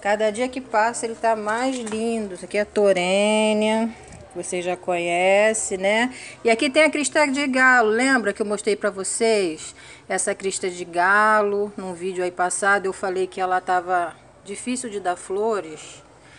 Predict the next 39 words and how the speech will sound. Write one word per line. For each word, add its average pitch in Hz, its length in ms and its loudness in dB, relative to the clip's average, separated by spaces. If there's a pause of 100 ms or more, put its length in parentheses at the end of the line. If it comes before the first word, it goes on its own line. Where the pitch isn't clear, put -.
(120)
Porque - 120 -6
isso 202 160 -4
vermelhinho 214 580 -2
são 220 200 -10
as 233 160 -8
flores 214 400 -6
dela, 160 340 -4
né? 170 220 -12
É 170 60 -6
a 175 40 -8
crista 185 380 -8
de 190 80 -4
galo. - 300 -12 (840)
Tava 240 180 4
difícil 269 540 0
porque 254 160 2
aqui 240 140 0
só 247 120 2
bate 233 280 2
três 247 260 2
horinhas 240 460 2
só 226 180 0
de 226 100 -4
sol. 147 440 -2 (720)
Lembra 185 360 -2
que - 60 -10
eu - 60 -16
fiz 165 160 -8
um 175 80 -8
vídeo 170 240 -6
falando 170 320 -6
isso? 214 360 -4 (840)
Olha 202 140 0
como 202 100 -4
é 190 60 -2
que 190 100 -10
ela 165 100 -4
tá 160 160 -6
agora. 160 380 -6